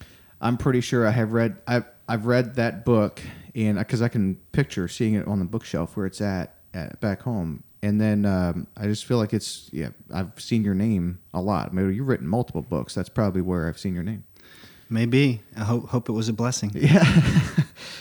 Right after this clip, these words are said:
Speaker 1: Um, another interesting fact I noticed, you have one kidney.
Speaker 2: Ah, that's true.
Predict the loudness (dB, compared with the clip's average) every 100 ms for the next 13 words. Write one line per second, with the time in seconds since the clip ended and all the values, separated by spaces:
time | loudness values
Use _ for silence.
0 | -8 2 6 6 4 0 -4 _ _ _
1 | -20 -2 4 6 6 4 -2 -4 -4 -4
2 | -6 -4 0 2 2 0 -4 -16 -4 2
3 | 2 2 2 0 0 -2 -4 -10 _ _
4 | _ _ _ 0 4 4 4 -2 0 0
5 | 0